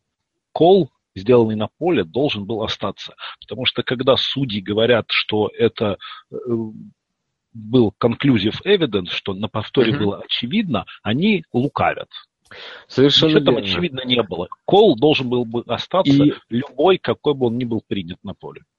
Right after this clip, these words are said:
Speaker 2: Я с тобой абсолютно согласен, и не будем забывать, что вообще вот эта система, сама фишка с тем, что приоритет имеет решение, вынесенное на поле, она же именно для таких ситуаций введена. Когда ты,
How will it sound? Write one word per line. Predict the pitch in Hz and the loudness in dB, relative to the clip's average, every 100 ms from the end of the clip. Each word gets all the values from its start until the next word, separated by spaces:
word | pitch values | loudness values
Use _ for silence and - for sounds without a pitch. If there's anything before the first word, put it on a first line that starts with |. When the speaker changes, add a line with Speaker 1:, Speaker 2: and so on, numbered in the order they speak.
| _ _ _ _ _ - | _ _ _ _ _ -4
Speaker 2:
Я | 104 113 117 | 0 2 0
с | |
тобой | - 127 | 2 2
абсолютно | 110 131 117 | 2 -2 -2
согласен, | 107 104 139 147 101 | -4 0 0 2 -2
и | - | -2
не | 110 107 | -2 0
будем | 127 120 | 2 2
забывать, | 101 101 98 95 131 147 90 - - | 0 0 0 2 2 2 -2 -10 -10
что | - - 101 104 104 95 - - | -10 -2 2 2 2 0 -4 -8
вообще | 98 - 190 | -4 2 2
вот | 170 101 | 2 -2
эта | 95 | -6
система, | 92 104 - - 120 120 107 98 - | -4 -4 -6 -8 0 2 2 0 -4
сама | - 113 117 | -4 -2 -2
фишка | - 135 123 - - 92 85 - - | -2 -2 0 -2 0 0 0 -6 -20
с | - | -12
тем, | - 113 | -2 0
что | 98 - 107 95 - - - _ _ _ - | 0 0 2 0 -4 -20 -20 _ _ _ -6
приоритет | 127 123 117 113 95 139 131 - | 2 4 4 2 0 0 0 0
имеет | 104 110 107 98 - | -4 -2 -2 -4 -6
решение, | 101 101 101 127 113 98 | -8 -6 -4 -4 -2 -4
вынесенное | 107 104 107 101 | -4 -4 -4 -4
на | 98 | -4
поле, | - 160 107 - | -2 0 0 0
она | 104 123 | 0 0
же | 117 - - | 0 -4 -6
именно | 147 160 151 127 | 0 4 4 4
для | 104 98 | 2 0
таких | 98 110 - | -2 -4 -6
ситуаций | 101 110 101 - | -2 0 0 -2
введена. | 95 90 95 107 98 - | -6 -4 -4 -2 -4 -2
Когда | 104 98 117 | -2 0 0
ты, | - 131 127 | 0 2 2